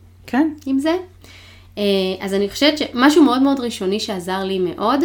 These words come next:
Speaker 2: אה, כשהגעתי הנה, אז סיפרו לי, עדיין לא הייתה, לא היה לי אישור עבודה,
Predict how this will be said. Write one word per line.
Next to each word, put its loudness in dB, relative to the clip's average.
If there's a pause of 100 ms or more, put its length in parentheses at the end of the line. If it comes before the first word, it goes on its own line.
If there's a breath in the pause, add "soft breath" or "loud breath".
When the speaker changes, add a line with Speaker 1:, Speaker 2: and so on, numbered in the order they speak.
(460 soft breath)
Speaker 2:
אה, -2
כשהגעתי 0
הנה, 4
אז -6 (100)
סיפרו -6
לי, -2
עדיין 2
לא 4
הייתה, 0
לא -4
היה -4
לי -2
אישור -6
עבודה, -2